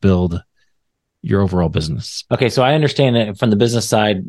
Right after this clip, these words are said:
Speaker 2: it totally makes total sense to have a podcast talking about business stuff, drive them to a community where I can get to know them and sell them coaching or a membership or whatever.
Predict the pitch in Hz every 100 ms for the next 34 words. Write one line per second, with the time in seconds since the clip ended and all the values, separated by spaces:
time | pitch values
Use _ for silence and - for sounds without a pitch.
0 | - 104 - 123 113 104 - - 101 -
1 | - 143 120 101 92 85 - 107 117 107
2 | 143 139 139 139 135 113 107 92 92 139
3 | 135 - 135 131 - _ - - - -
4 | 113 110 107 104 101 90 104 120 135 131
5 | 120 101 95 95 98 92 107 123 123 123
6 | 120 104 101 98 95 92 104 120 113 156
7 | 151 98 90 92 104 117 151 131 110 104
8 | 90 - 95 107 131 101 90